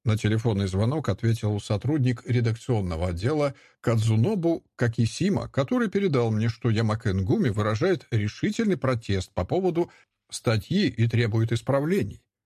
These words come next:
Голос Какисима дрожал, когда он пересказывал мне содержание телефонного разговора. Какисима — это человек, который включил многие из моих старых работ, таких как "Четвертый босс Ямагути Гуми, беснующийся лев",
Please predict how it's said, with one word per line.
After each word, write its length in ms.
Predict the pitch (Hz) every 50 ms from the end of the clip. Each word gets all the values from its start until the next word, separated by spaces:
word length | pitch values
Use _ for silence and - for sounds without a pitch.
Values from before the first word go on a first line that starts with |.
| _ _ _ _ _ _ _ -
Голос 440 | 120 113 135 147 139 120 117 117
Какисима 580 | - - 113 110 - 120 120 - - 160 156 139
дрожал, 480 | 120 113 113 110 110 110 139 151 143 110
когда 300 | - 92 90 92 98 95
он 120 | 90 90
пересказывал 600 | - 95 95 104 - - 131 127 120 113 104 101
мне 220 | 98 98 101 101 107
содержание 680 | - - 110 101 107 98 104 107 131 135 123 104 85
телефонного 560 | - - 87 87 - - 95 87 90 92 95
разговора. 640 | 90 104 101 113 113 110 113 104 - - - - - _ _ _ _ _ _ _ _ _ _ _ _ _ _ _ _
Какисима — 760 | - - 117 117 - 160 - - - 240 262 214 123 92 - _ _ -
это 220 | 147 147 - 151
человек, 360 | - - 170 185 214 262 240
который 320 | - 185 160 - 190 180 165
включил 440 | - - 175 170 147 - 190 190
многие 420 | 180 156 151 165 214 233 196 185 160
из 120 | 143 131
моих 280 | 127 131 127 123 113 -
старых 340 | - - - 113 110 110 -
работ, 360 | 113 110 107 135 180 - - _ _ _ _ _ _ _
таких 460 | - 123 131 - - 254 214 - -
как 260 | - 135 127 120 - - 135 123
"Четвертый 520 | - - 135 117 135 135 123 113 - 107 98
босс 280 | 92 120 131 113 -
Ямагути 480 | - 98 92 98 95 90 98 95 - -
Гуми, 400 | 87 95 127 185 180 160 160 143 - - _ _ -
беснующийся 840 | 101 120 123 - - 117 110 107 104 104 - - 113 110 - 131
лев", 300 | 131 139 123 90 92 -